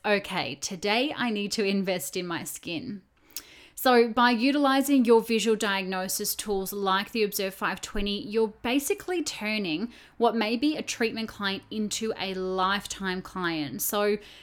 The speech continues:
this is actually the first step of your seed planting. And I want you to remember that seed planting, because next week we're gonna touch base on that a lot more in depth.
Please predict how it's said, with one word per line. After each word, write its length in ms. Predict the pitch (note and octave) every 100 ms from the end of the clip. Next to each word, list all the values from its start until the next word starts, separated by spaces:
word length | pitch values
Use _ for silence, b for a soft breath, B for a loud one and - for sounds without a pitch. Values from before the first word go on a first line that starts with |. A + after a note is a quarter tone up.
| -
this 200 | C4+ F4+
is 140 | E4+
actually 480 | C#4 A3+ - B3+ A#3
the 120 | A3
first 520 | F#3+ - A3 A3 A#3 -
step 320 | G#3+ G3+ -
of 200 | A3 G3
your 180 | G3+ G3
seed 540 | - - G3+ G3+ G3 -
planting. 720 | - F#3+ F#3 F3+ - F3 D#3+
And 80 | F3
I 40 |
want 220 | F#3 F#3
you 100 | G3
to 60 | F#3+
remember 380 | G3 G#3+ C4 A3+
that 220 | F#3+ A#2+
seed 380 | - A3 A3 -
planting, 480 | - G3 G3 F#3+ F3
because 240 | F#3 F#3
next 340 | G#3 A3+ B3
week 180 | A#3 A3+
we're 100 | G#3+
gonna 200 | F#3+ F#3
touch 400 | - - - -
base 260 | F#3 F#3 -
on 140 | F3+
that 200 | F3+ E3+ -
a 80 |
lot 300 | F3 F#3 E3
more 240 | F3+ E3 E3
in 180 | E3 D#3
depth. 480 | B2+ F#2 - -